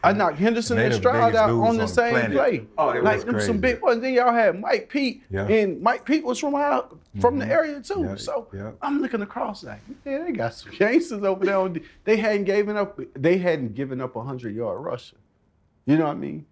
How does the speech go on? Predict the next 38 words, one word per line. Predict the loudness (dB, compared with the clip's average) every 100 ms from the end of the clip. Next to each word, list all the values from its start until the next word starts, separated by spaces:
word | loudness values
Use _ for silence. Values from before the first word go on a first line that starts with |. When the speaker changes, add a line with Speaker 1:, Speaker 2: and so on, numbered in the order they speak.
| _ _ _
Speaker 1:
Guess | 0 0
who | 0 -4
broke | -2 -4 -6
that? | -12 -14 _ _ _ _
Ah. | -2 -2 -8 _ _ _ _ _
Speaker 2:
Mm-hmm. | -20 -20 0
Speaker 1:
For | 2
what | 4 2
you | 0 0
talking | 2 2 0
about, | -2 -2 -2
guess | -2 -2 0
who | -4
broke | -2 -2
that | 0 -2
streak? | -2 -2 -2 -6 _ _ _
Ah. | -4 -4 -6 _ _ _ _ -10 2
You | 4
look | 4 2
at | -2
the | -2
Jets, | 2 2 2 -2
you | -2
look | 0
at | 0
the | -2
Bears, | 0 2 4 2 2
you | -2
look | -4
at | -6
the | -6
Vikings. | -4 -4 -4 -6 -2
Guess | -2 0
who | -4
broke | -2 -4
them | -2 -6
streaks? | 0 0 0 -6 _ _ _ -18
Ah. | -18